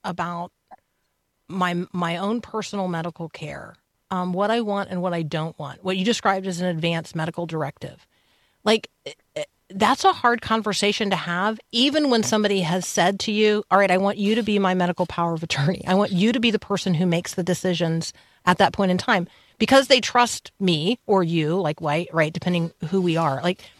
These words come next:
they trust us to make the right decision. But sometimes they're not very clear. Um, they don't even wanna have the conversation about, "What does that mean? Like, I think I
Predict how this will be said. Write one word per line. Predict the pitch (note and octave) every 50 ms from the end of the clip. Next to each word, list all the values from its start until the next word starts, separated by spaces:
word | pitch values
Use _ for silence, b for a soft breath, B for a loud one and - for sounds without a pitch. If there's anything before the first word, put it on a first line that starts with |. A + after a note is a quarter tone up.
| b b b
they | G#3+ G3+
trust | F#3 - - - - G3+ A#3 - - -
us | F#3 F3 D#3+ D#3+ - - - _ _ _ _ _ _ _
to | - A3+
make | G#3+ G3+ G3+ G#3 -
the | - G#3+
right | G3+ G3 G3
decision. | F3+ G3 - - D4 D4 B3+ F#3 D#3+ - - _ _ _ _
But | - F#3
sometimes | - - - A#3+ C4 B3+ - E4+ E4 D4 C4 - -
they're | F3+ G#3 G#3 G#3+ A3+
not | A#3+ A3 G#3+ G3+ G3 G3+ G#3 G#3 G3+ - _ _ _ _ _ _ _ _
very | F#3+ F#3 G#3 G#3 G#3+ G#3+ G#3
clear. | - - - - C#4+ D4+ D#4+ B3 G3 F#3 F3+ F3+ F#3+ - _ _ _ _ _ _ _ _ _
Um, | - G3+ G3+ G3 G3 G3+
they | G#3+ G3+ A3+
don't | B3+ D4+ D#4 C#4+
even | B3+ A3+ G#3 G#3
wanna | G#3 G3+ G3
have | F3+ F#3 F#3+ G3
the | G3
conversation | F#3+ - F#3+ G3 F#3+ F#3 - - A3+ B3+ - A#3 G3+
about, | F#3+ F#3 F3+ E3+
"What | G3+ G3+ C4 C4
does | F4+ F4+ C#4+
that | C#4 A#3 G#3+ -
mean? | A3 A3+ C4+ F4 E4+ F3+ - - - _ _ _ _
Like, | G#3 G#3 - - _
I | - D3 E3 F#3+ C4+ D#4+ D#4
think | - - - _ C4+ D#4 F#4 - - - _
I | F3+ E3+ F3+ F#3 F#3 F#3+ G3 F#3+ F#3+ F#3+